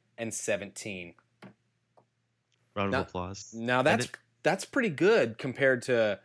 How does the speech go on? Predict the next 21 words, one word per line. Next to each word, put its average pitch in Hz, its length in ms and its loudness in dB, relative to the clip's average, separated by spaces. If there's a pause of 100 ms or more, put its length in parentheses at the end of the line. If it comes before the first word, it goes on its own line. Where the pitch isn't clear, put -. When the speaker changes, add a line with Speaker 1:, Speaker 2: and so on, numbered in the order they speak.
(160)
Speaker 1:
Mighty 123 240 2
Q 196 280 -2
Dog. 90 420 -4 (560)
Speaker 2:
Mm-hmm. 101 180 -8 (400)
Speaker 1:
But 113 120 0
again, 101 540 -4 (1000)
two - 120 -4
different 117 260 -2
<laughs> - 20 -6
games 123 300 -4
we're 104 80 -6
talking 101 340 -4
about 95 300 -4
here. 92 340 -8
Speaker 2:
Yeah. 95 300 -2 (540)
Speaker 1:
And 117 280 0 (300)
by 117 160 2
Tetris 143 380 0
D 127 160 0
S 135 140 4
standards, 98 500 -2